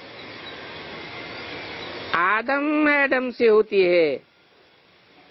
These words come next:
फिर भी कहा जाता है,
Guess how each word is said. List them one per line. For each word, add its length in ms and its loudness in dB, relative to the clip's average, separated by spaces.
फिर 200 4
भी 200 2
कहा 280 2
जाता 320 -2
है, 600 0